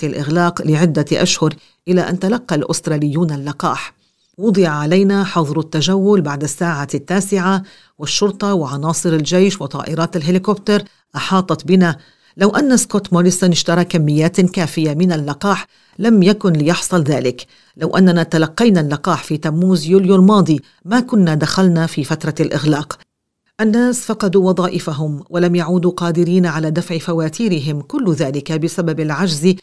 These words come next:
عن حماية الاقتصاد الذي ما زلنا نعاني من آثاره حتى الآن.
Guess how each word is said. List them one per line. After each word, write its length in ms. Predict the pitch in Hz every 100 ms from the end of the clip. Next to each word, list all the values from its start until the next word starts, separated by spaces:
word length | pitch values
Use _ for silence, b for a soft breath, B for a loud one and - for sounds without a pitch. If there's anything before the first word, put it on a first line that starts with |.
| B B -
عن 120 | 196
حماية 440 | 190 190 247 180 -
الاقتصاد 600 | 160 170 170 - 170 160
الذي 460 | 151 160 165 170 156
ما 260 | 160 156
زلنا 500 | 147 220 226 151 120
نعاني 640 | 135 156 151 202 165 151 131 b b -
من 220 | 170 262
آثاره 640 | 220 196 220 190 185 185
حتى 320 | 180 170 - 151
الآن. 240 | - 139